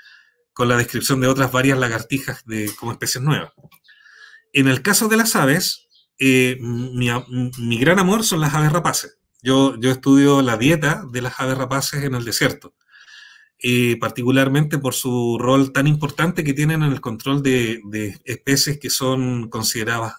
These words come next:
consideradas plagas. Por ejemplo, las ratas. Eh, tú, tú, no, no sé si tú, Mario, tienes, tienes, has conocido el norte de Chile, ¿conoces el desierto?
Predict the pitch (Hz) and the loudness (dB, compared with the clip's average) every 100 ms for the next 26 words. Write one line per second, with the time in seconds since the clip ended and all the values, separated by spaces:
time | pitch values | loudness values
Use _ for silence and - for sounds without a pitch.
0 | - 110 - 113 117 123 117 - 175 95 | -10 -6 -4 -2 0 0 -2 -2 -2 0
1 | 82 - _ _ - - _ _ _ _ | -4 -10 _ _ -20 -20 _ _ _ _
2 | - 113 139 131 127 - 147 135 85 - | -8 -2 0 2 0 2 0 0 -6 -12
3 | _ _ 120 117 113 110 104 104 _ - | _ _ -4 -2 0 0 -4 -12 _ -8
4 | 127 - - 139 139 - 120 131 127 165 | -6 -6 0 0 0 -4 -8 -4 -2 0
5 | 160 156 156 160 160 147 147 143 143 151 | 0 2 4 4 4 2 2 2 2 2
6 | 156 156 147 - _ - 135 147 147 143 | 2 2 -2 -6 _ -6 -2 0 0 0
7 | 139 120 127 135 123 107 135 147 143 139 | -4 -8 -6 -4 -2 0 2 2 2 0
8 | 143 156 139 139 156 175 123 143 156 147 | 0 0 0 0 -4 -4 -4 -4 -2 -2
9 | 139 131 156 151 269 | -2 -4 -6 -8 -18